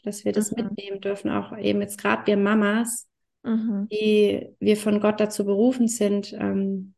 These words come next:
Speaker 1: Kinder zu erziehen, großzuziehen sozusagen, die, ähm, die Erwachsenen von morgen, dass wir uns
Speaker 2: Mhm.
Speaker 1: klar machen dürfen,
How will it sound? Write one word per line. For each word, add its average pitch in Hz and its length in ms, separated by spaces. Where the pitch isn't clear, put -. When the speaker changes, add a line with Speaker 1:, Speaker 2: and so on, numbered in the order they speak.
Speaker 1:
Kinder 220 560
zu - 160
erziehen, 214 520
großzuziehen 214 720
sozusagen, 202 800
die, 202 320
ähm, 190 540
die - 60
Erwachsenen 202 480
von 190 280
morgen, 208 680
dass - 140
wir 214 60
uns 208 120
Speaker 2:
Mhm. - 60
Speaker 1:
klar 202 220
machen 208 280
dürfen, 196 680